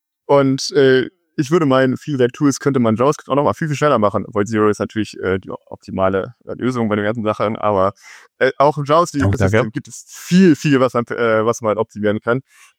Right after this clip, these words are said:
Speaker 1: Ähm, und dann natürlich auch für, für Leute, die das letztendlich im Browser runterladen müssen. Für jede Website, die besucht werden soll, wo immer JavaScript runtergeladen wird, es ist immer gut für die Menschen, wenn man weniger runterladen muss und wenn das Ganze dann schneller läuft.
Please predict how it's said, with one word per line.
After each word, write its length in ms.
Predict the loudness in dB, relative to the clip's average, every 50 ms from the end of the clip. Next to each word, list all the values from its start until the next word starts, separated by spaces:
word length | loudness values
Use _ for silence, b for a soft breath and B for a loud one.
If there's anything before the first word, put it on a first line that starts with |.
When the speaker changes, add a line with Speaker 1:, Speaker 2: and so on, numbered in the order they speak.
| _ _ _ -2
Speaker 1:
Ähm, 460 | 0 2 2 2 0 0 -2 -4 -6 _ _ _ _
und 300 | 0 2 2 2 2 2
dann 160 | 0 2 2
natürlich 380 | 0 0 -2 -2 -4 -2 0 2
auch 280 | 0 0 0 -4 -16
für, 140 | -16 -14 -14 -14 _ _
für 140 | -6 -4 -2
Leute, 520 | 0 0 0 0 0 -2 0 0 0 0 -2 _
die 300 | -10 -10 -8 -6 -6 -6
das 200 | -4 -4 -4 -2
letztendlich 380 | -2 -4 -4 -2 -4 -4 -4 -2
im 80 | -2 0
Browser 300 | 2 2 2 2 2 0
runterladen 480 | 0 2 2 2 4 4 2 2 2
müssen. 300 | 0 -2 -4 -6 -10 -12
Für 100 | -10 -8
jede 320 | -4 0 0 2 2 2 2
Website, 380 | 2 0 0 -2 -2 -2 -2
die 40 | -4
besucht 300 | -4 -4 -6 -6 -6 -2
werden 200 | 0 0 0 2
soll, 260 | 2 2 2 2 0
wo 280 | 0 -2 0 0 0 -2 -2
immer 260 | 0 0 2 2 2
JavaScript 380 | 2 0 0 0 -2 -4 -4 -4
runtergeladen 540 | -4 -2 -2 0 2 2 2 2 0 -2 -2
wird, 200 | -2 -2 -4 _ _ _ _ _ _ _
es 100 | -8 -6
ist 180 | -4 -4 -4 -2 0
immer 260 | 2 2 4 2 2
gut 260 | 2 0 0 0 -2
für 140 | -6 -10 -6
die 80 | -4 -2
Menschen, 360 | 0 0 -2 -4 -4 -4 -2
wenn 100 | -2 0
man 200 | 0 -2 0 0
weniger 260 | 2 2 2 2 2
runterladen 400 | 2 2 2 2 2 2 0 2
muss 280 | 0 0 0 -2 -6 -8
und 200 | -8 -6 -2 0
wenn 80 | 0
das 140 | 0 0 -2
Ganze 220 | -4 -10 -10 -12
dann 80 | -14 -14
schneller 200 | -10 -8 -6 -6
läuft. 340 | -4 -2 -4 -4 -6 -8